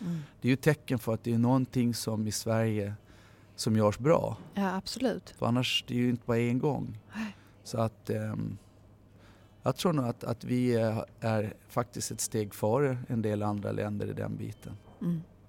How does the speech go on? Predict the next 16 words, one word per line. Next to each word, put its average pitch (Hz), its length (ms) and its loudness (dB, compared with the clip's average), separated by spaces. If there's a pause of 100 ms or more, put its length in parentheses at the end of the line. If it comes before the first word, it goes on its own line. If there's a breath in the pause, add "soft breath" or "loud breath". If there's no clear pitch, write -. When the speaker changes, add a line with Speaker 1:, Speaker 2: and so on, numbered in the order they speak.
(1500 loud breath)
Speaker 1:
Är - 120 4
det 269 80 2
egentligen 254 400 4
ett 175 140 2
måste 208 600 4
att 165 100 0
man 220 160 4
har 294 180 6
den 226 120 4
här 226 100 4
kunskapen 180 840 2
i 160 320 0
ridningen 160 800 0
eller 151 240 0
om 160 160 0
hästar - 800 -4